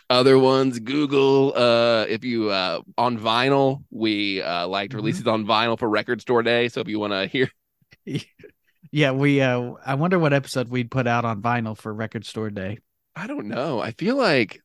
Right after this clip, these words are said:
Speaker 1: I, I think the Hellraiser episode is, like, a real limited pressing. I think that's a
Speaker 2: <laughs>
Speaker 1: really good one.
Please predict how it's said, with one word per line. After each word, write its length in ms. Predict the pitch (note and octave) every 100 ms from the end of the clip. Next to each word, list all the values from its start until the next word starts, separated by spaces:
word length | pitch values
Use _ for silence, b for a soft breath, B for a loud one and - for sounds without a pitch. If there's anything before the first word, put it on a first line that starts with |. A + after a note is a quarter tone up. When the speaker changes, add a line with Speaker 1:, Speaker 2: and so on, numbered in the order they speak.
| _ -
Speaker 1:
I, 180 | A#2+ -
I 120 | D#3
think 200 | E4 F#4
the 60 | -
Hellraiser 580 | - B2 B2 G#2+ G2+ G2+
episode 400 | F#2+ G#2+ G2+ F#2+
is, 120 | G2
like, 220 | G2 F#2+
a 120 | - G#2+
real 480 | G2+ A#2 C3 B2+
limited 420 | A2 G#2+ G#2 F#2+ D#2+
pressing. 540 | F#2+ F2 - E2 D#2 -
I 100 | A#2
think 240 | E3 D#3+
that's 260 | A#2 A2+ E3
a 60 | F#2+
Speaker 2:
<laughs> 20 |
Speaker 1:
really 340 | F#2+ G2+ F#2+
good 220 | F#2+ G2+ F2+
one. 340 | C#2+ D#2